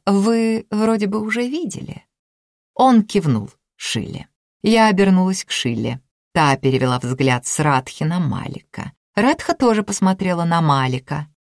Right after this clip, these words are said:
Шилла поджала губы, вздернула подбородок, смерила взглядом мальчишку,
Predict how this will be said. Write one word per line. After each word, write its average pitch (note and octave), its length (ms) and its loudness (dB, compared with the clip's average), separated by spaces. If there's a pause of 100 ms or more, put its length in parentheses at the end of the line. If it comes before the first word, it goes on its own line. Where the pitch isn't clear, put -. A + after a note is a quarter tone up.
(120)
Шилла F#3 520 4
поджала D#3 540 2
губы, D3 580 2 (380)
вздернула F3+ 800 4
подбородок, F3 680 2
смерила F3+ 580 4
взглядом D#3+ 640 2
мальчишку, A#3 920 0